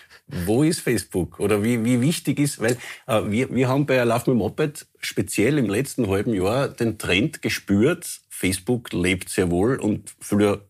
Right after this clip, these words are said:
reden es ja tot, ähm, dieses, diese Plattform.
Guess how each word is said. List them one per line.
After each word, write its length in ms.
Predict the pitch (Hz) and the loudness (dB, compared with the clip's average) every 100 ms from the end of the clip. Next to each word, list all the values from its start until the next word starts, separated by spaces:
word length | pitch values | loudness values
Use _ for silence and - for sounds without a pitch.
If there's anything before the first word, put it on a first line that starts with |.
| _ | _
reden 260 | 90 95 107 | 0 2 2
es 80 | |
ja 100 | 101 | 0
tot, 280 | 92 73 160 - - - - - - | 0 0 -2 -6 -18 -18 -20 -20 -8
ähm, 580 | 104 107 110 110 113 110 | -2 0 2 2 0 -2
dieses, 460 | 113 107 110 98 - | -2 -2 -2 -4 -4
diese 220 | 107 107 | -2 -2
Plattform. 680 | 101 90 - 120 147 143 | -2 -4 -2 -2 -2 -4